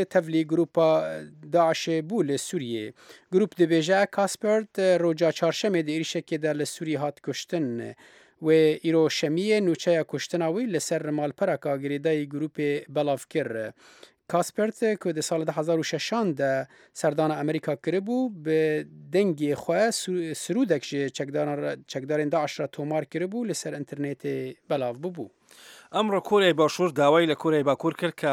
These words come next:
Speaker 2: ڕوونکردنەوە بدات لەبارەی ئەوەی کە بۆچی بە شێوەیەکی کت و پڕ ئاسا پلانی ناردنی شاندەکەیان ڕاگرتووە، کەوا بڕیار بوو خۆیان ئامادە بکەن لە ڕێی تیمی هونەریەوە بۆ ئەوەی لە مانگی داهاتوودا گەشتەکەیان دەست پێ بکەن بۆ ئۆلۆمپیاتی زستانەی پیۆنگیانگ.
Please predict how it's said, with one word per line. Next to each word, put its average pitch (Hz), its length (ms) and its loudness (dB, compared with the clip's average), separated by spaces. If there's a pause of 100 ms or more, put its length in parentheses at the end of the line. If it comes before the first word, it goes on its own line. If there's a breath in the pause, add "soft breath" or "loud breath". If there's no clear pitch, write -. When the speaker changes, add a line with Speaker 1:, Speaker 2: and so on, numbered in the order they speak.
Speaker 2:
ڕوونکردنەوە 143 540 -2
بدات 147 300 2
لەبارەی 135 500 0
ئەوەی 160 360 2
کە 147 140 -6
بۆچی 165 440 -2
بە 123 120 -2
شێوەیەکی 156 480 -6
کت - 120 -18
و 143 120 -8
پڕ 131 180 -8
ئاسا 139 280 -2 (100)
پلانی 151 300 -4
ناردنی 139 500 -4
شاندەکەیان 147 560 -2 (480 loud breath)
ڕاگرتووە، 127 560 4
کەوا 139 260 2
بڕیار 135 340 0
بوو 151 140 -6
خۆیان 151 260 2
ئامادە 131 300 -2
بکەن 160 240 -4
لە 127 80 -2
ڕێی 147 180 -6
تیمی 151 260 -4
هونەریەوە 131 460 -2
بۆ 151 120 -2
ئەوەی 143 240 -2
لە 135 100 0
مانگی 165 300 -2
داهاتوودا 175 420 0 (560 loud breath)
گەشتەکەیان 160 600 0
دەست 165 180 0
پێ 113 80 -8
بکەن 127 240 -6
بۆ 151 120 0
ئۆلۆمپیاتی 147 520 -4 (120)
زستانەی 135 800 -4
پیۆنگیانگ. 123 460 -4